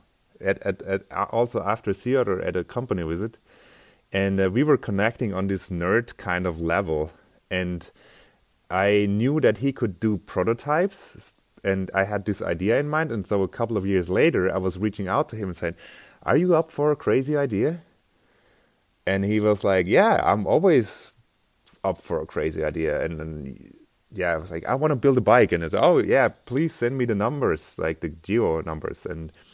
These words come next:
I was shooting him this email, and, yeah, he pretty much answered the email with three letters, like, "W T F," because, <laughs> because he thought I'm kinda crazy. And, but he was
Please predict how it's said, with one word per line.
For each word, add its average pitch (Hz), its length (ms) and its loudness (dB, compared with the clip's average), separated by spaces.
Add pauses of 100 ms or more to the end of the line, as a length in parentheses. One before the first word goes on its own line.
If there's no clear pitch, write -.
(580)
I 95 60 0
was 127 400 0
shooting 131 360 0
him 113 160 -2
this 92 220 0
email, 110 440 0
and, 85 400 -4 (1080)
yeah, 107 220 4
he 117 360 2 (120)
pretty 131 220 0
much 123 320 0
answered 123 760 2 (100)
the 117 260 0
email 120 340 4
with 107 220 0 (320)
three 135 220 2
letters, 117 420 4
like, 92 220 -2
"W 117 320 2
T 117 200 0
F," 110 440 -4 (840)
because, 113 460 0 (260)
<laughs> - 300 -18
because 127 420 2
he 120 160 6
thought 117 300 4
I'm 127 240 2 (100)
kinda 127 280 2
crazy. 113 640 2
And, 95 300 -2 (100)
but 110 140 4
he 113 120 2
was 110 460 -2